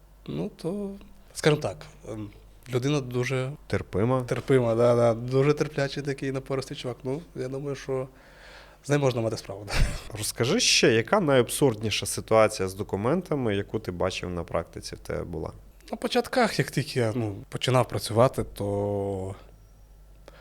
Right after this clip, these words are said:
Speaker 1: скажімо, потік машин був набагато більший.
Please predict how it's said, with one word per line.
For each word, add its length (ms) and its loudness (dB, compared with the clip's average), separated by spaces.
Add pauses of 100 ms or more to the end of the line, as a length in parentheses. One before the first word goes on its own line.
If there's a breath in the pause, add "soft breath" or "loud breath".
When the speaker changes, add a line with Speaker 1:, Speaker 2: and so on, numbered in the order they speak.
(380 loud breath)
Speaker 1:
скажімо, 260 0 (140)
потік 240 -2
машин 340 2
був 280 0
набагато 340 2
більший. 380 -4